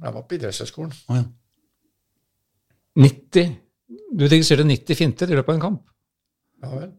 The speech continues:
Speaker 3: Men dette husker du kanskje ikke?
Speaker 1: Nei, det husker jeg ikke. Det husker jeg ikke.
Speaker 2: <laughs> Det er veldig
Speaker 3: For
Speaker 2: mange.
Speaker 3: jeg synes det hørtes mange ut.
Speaker 1: Ja, det synes jeg jo.
Speaker 2: <laughs> Men, eh, men, eh, men, eh, du dro altså til Vålinga,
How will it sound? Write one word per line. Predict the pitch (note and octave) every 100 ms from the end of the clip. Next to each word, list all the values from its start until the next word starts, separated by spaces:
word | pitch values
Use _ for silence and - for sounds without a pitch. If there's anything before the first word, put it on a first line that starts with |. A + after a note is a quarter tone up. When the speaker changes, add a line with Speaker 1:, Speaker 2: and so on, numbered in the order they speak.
| _ -
Speaker 3:
Men | C#3
dette | D#3
husker | C3+ A#2
du | A2
kanskje | C3 -
ikke? | E3
Speaker 1:
Nei, | F3
det | C3
husker | A#2+ -
jeg | G#2+
ikke. | - - F#3 - -
Det | - -
husker | - -
jeg | -
ikke. | - B2+ - -
Speaker 2:
<laughs> | - D#4 D4+
Det |
er | B2
veldig | A2+ B2+ A2
Speaker 3:
For | A2+
Speaker 2:
mange. | C3
Speaker 3:
jeg | D#3+
synes | D#3+ C#3
det | D3
hørtes | D3+ D#3+
mange | D3 A2+
ut. | A3 - B2
Speaker 1:
Ja, | B2+
det | A#3+ -
synes | -
jeg | - -
jo. | - - D3 B2+ D#3 - F3 A3 D#3+
Speaker 2:
<laughs> | - D3+ - A3+ G3 F3+ D#3+
Men, | F#3 F#3+
eh, | F#3 - D#3+ G3+ - _ G3+ G3 - D#3 B2+
men, | D#3 E3+ F3 F3
eh, | E3 D#3+ D#3+ D#3 C#3+ F#2+
men, | B2+ C3+ D#3 D#3+
eh, | D3
du | C#3+ D#3
dro | C#3 C3
altså | B2+ G#2 C3
til | C#3+
Vålinga, | B2 G2+ A#2+